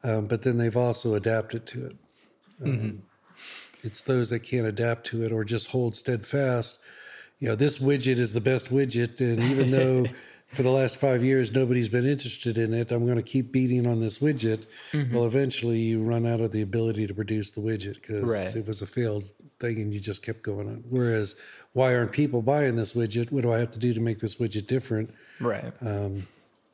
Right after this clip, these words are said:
Speaker 1: and that's what an entrepreneur does. And,
Speaker 2: Mm-hmm.
Speaker 1: and yeah, I took a beating. I made fifty thousand of these things and I sold five,
Speaker 2: Mm-hmm.
Speaker 1: but now I'll change it, make another fifty thousand and see
Speaker 2: Yeah.
Speaker 1: what happens. You gotta adapt.
Speaker 2: Yeah. And there are some cases in which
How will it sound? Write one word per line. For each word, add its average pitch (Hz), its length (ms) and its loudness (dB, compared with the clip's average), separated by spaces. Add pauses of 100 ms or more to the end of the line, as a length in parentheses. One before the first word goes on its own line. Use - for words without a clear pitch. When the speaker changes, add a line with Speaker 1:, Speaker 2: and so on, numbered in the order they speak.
Speaker 1:
and 113 160 0
that's 123 180 2
what 113 120 2
an 110 100 0
entrepreneur 127 500 0
does. 95 380 -4
And, 107 140 -4
Speaker 2:
Mm-hmm. 117 720 -6
Speaker 1:
and 101 260 -4
yeah, 117 260 4
I 113 40 2
took 113 200 -6
a 117 60 2
beating. 117 420 2
I 107 100 2
made 113 280 2
fifty 123 320 -4
thousand 120 440 0
of 113 60 0
these 113 220 -2
things 123 260 0
and 101 260 0
I 98 60 0
sold 113 340 -2
five, 110 580 0 (180)
Speaker 2:
Mm-hmm. 123 260 0 (160)
Speaker 1:
but 107 140 -2
now 113 180 2
I'll 107 100 2
change 120 360 0
it, 107 160 -2
make 113 140 0
another 123 240 0
fifty 107 320 -4
thousand 107 480 -2
and 101 100 -4
see 110 120 -2
Speaker 2:
Yeah. 101 60 -2
Speaker 1:
what 98 80 -6
happens. 104 480 -8 (640)
You 117 100 -4
gotta 107 160 4
adapt. 101 400 -2 (540)
Speaker 2:
Yeah. 180 200 2 (260)
And 202 160 2
there 233 120 2
are 196 40 0
some 160 240 -2
cases 120 440 -2
in 113 140 -2
which - 480 -2